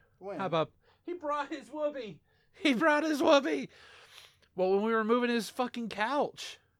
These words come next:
Speaker 2: he was freaking the shit out.
Speaker 1: Was he?
Speaker 2: Yeah, even though he doesn't lay on it anymore. <sighs> Hi, Annie.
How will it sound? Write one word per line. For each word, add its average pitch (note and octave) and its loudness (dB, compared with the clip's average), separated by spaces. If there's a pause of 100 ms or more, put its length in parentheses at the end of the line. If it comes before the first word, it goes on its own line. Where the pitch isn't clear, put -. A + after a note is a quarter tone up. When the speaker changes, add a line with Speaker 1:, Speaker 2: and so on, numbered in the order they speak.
(440)
Speaker 2:
he F#3+ -2
was A#3+ -2
freaking A#3 -4
the F#3 -4
shit A#3 0
out. G#3+ 2 (260)
Speaker 1:
Was A2+ -14
he? A2+ -18 (380)
Speaker 2:
Yeah, A#3 4
even G3+ 4
though A3+ 2
he A3 8
doesn't G3 -2
lay G#3+ 0
on G3+ 2
it D#3+ 0
anymore. D#3 0
<sighs> - -20
Hi, F3+ 2 (2000)
Annie. D#3 -8